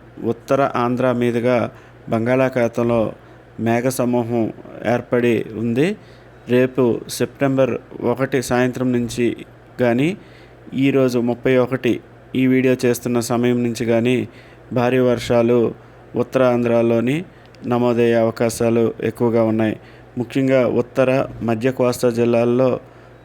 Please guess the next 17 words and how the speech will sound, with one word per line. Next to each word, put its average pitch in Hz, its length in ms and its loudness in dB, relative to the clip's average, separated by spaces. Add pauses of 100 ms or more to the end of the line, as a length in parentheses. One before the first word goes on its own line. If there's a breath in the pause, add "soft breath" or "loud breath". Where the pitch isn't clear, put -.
(140)
ఆ, 117 500 0 (180)
భారీగా 123 560 0
ఉండే 117 440 0
అవకాశాలు 117 560 0
కనిపిస్తున్నాయి. 110 680 -4 (400 loud breath)
ఇక్కడ 127 220 -2
ఉత్తర 123 340 0
కోస్తా 139 520 0
ఆంధ్రప్రదేశ్, 127 760 0 (180)
ఆ, 123 540 0
అనేటప్పటికీ 127 840 0 (440 loud breath)
మనకి 123 380 0
శ్రీకాకుళం, 127 720 0 (460 loud breath)
ఆ, 120 380 0 (160)
ముఖ్యంగా 131 360 0
శ్రీకాకుళం 131 560 0
జిల్లా, 120 440 2